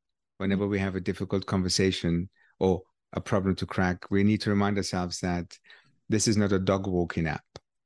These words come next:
Speaker 1: We're building a lending business. And the reason we're saying this is because there was not that long ago a dog walking app,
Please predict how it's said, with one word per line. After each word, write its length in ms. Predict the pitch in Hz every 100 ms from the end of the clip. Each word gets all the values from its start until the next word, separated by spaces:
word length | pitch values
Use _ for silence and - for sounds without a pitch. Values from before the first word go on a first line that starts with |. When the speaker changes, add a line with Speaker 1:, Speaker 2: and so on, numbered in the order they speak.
| _ _ - -
Speaker 1:
We're 80 | 92
building 280 | 101 95
a 40 | 90
lending 360 | 95 92 90
business. 420 | 82 80 - 78 95
And 140 | 101
the 80 | 107
reason 260 | 120 127
we're 60 | 110
saying 300 | - 107 104
this 200 | 95 -
is 120 | 85
because 540 | - 87 85 85 - - _ _ - - _ -
there 120 | 101
was 220 | 120 110
not 120 | 110
that 140 | 98 95
long 180 | 98 104
ago 400 | 95 82 82 -
a 80 | 90
dog 300 | 98 101 101
walking 400 | 101 95 - 87
app, 200 | 87 -